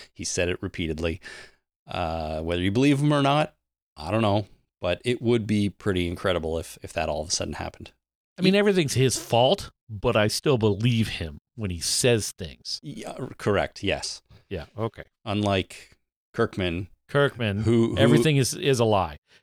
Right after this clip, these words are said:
Speaker 2: I've, I've had
Speaker 1: Yeah.
Speaker 2: friends like that. Anything that he says, there's a really good chance that that's not true. Like, it's not even, like, fifty-fifty. It's just, if he says it, there's a, there's a ninety-seven percent chance that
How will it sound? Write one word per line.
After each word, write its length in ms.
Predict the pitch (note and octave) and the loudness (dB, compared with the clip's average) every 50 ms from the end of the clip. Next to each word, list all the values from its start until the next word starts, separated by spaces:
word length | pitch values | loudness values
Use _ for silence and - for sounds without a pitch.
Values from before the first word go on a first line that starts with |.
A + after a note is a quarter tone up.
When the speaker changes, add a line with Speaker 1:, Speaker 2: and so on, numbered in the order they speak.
| _ - | _ -6
Speaker 2:
I've, 160 | B2 A#2 - | -4 -2 0
I've 220 | - - C3 A#2+ B2 | 0 2 2 2 4
had 180 | B2+ B2+ A#2+ | 4 2 4
Speaker 1:
Yeah. 60 | - | 4
Speaker 2:
friends 180 | C3+ C#3+ C#3 - | 2 2 2 2
like 180 | C#3+ C3+ C3 - | 2 0 2 2
that. 240 | C3 C3 C3+ C3 | 4 4 4 4
Anything 580 | - B2 C3 D3+ C#3 - - C#3+ C#3 C#3+ C#3 C3 | 2 2 2 2 0 2 2 2 4 4 2 2
that 120 | C3 B2+ A2+ | 2 0 0
he 220 | - C#3 C#3 C3+ | 0 -2 0 0
says, 720 | B2 - - - - - D3+ E3+ F#3+ A3 A#3 A3 G3+ - - - _ _ _ _ _ _ _ _ _ _ _ | 0 0 0 0 0 2 4 4 4 4 4 2 0 -2 -4 -8 _ _ _ _ _ _ _ _ _ _ _
there's 180 | B2 A2 G2+ | -2 -2 0
a 20 | G#2 | -2
really 540 | A2 B2 D3+ F#3 A3 B3+ C4+ B3+ G#3+ G#3 | -2 -2 0 0 2 4 4 4 4 4
good 160 | E3+ F3 F3 - | 4 4 2 4
chance 280 | - - D3 C3 - - | 2 2 2 2 2 0
that 100 | B2+ - | -2 0
that's 180 | B2 A2+ - - | 0 -2 -2 0
not 160 | A#2 G#2 F#2+ | 0 0 0
true. 280 | - - A2+ F2 D2 D#2 | 0 0 0 0 0 2
Like, 160 | G#2+ B2+ C#3 | 0 2 2
it's 120 | D#3+ C#3+ | 2 2
not 180 | D#3+ F#3+ A3+ C4 | 2 2 2 4
even, 180 | F3+ F#3 F3+ D#3 | 4 4 4 4
like, 220 | D3 C#3 C3 - | 4 4 2 2
fifty-fifty. 840 | - - - F#3 E3 - E3+ D3 - - E3+ E3 - - G#2+ D#2 - _ _ _ _ _ _ _ _ _ | -2 0 2 2 2 2 0 0 2 2 2 2 0 -4 -8 -8 -10 _ _ _ _ _ _ _ _ _
It's 240 | - D3 C3 - - | 0 2 2 2 2
just, 320 | - - C#3+ C#3 - - - - | 2 2 2 2 2 -2 -4 -2
if 160 | D3+ A#2+ - | -2 0 0
he 100 | - B2+ | 0 0
says 480 | B2 - - - - - F3+ F3+ E3+ F3+ | 0 2 2 2 2 4 4 4 4 4
it, 120 | G#3+ A3 - _ _ _ _ _ _ | 2 0 -2 _ _ _ _ _ _
there's 240 | B2+ B2 A#2 - - | 0 2 2 2 2
a, 140 | A#2+ A#2+ A#2+ - | 2 0 0 -2
there's 180 | - B2+ B2+ A2+ | 0 0 2 4
a 60 | A#2 | 4
ninety-seven 720 | A#2 A#2+ B2+ B2+ C3+ D3 D3+ D3 - - D3 C3+ C3 B2 | 4 4 4 4 4 2 2 2 2 2 2 2 2 0
percent 360 | - B2+ - - B2 A#2 A2 | -2 -4 -2 0 0 0 0
chance 320 | - - B2 A2+ A2 G#2+ - | 0 0 2 2 2 0 -2
that 120 | - G2 | -6 -8